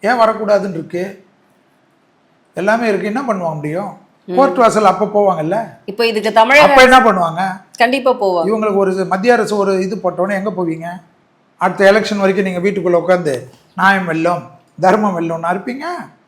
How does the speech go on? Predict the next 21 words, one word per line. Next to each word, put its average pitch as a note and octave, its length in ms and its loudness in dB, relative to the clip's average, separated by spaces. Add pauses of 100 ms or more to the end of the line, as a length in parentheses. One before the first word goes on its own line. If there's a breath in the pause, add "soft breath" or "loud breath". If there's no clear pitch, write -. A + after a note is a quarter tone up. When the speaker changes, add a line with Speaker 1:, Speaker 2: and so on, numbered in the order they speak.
(300)
Speaker 2:
இல்ல. G3+ 100 -4
Speaker 1:
கோர்ட்டுக்கிட்ட G3 440 0
தானே G3 120 0 (100)
போவீங்க. D#3+ 300 -6 (280)
Speaker 2:
ஆமா. E3+ 180 -6 (480)
Speaker 1:
அப்போ F#3+ 200 2
ஒரு G#3 140 4
நீதிபதி G3 440 -2
வந்து G3+ 180 -4
உங்களுக்கு F#3 340 0 (540)
தீ-, G#3 300 0
தீர்ப்பு A3 340 -2
ஆதரவாவே G3 420 4 (100)
கொடுக்குறாருன்னு F3+ 500 0
வச்சுக்கோங்க. B2+ 380 -14 (840)
அவர் A3 200 4
நியாயவானா? F#3+ 440 2 (1120)
நீதிபதிகள் A3+ 600 2
எப்பொழுதும் G#3 400 0
நியாயவான்கள் D3+ 520 -2
தான். - 120 -12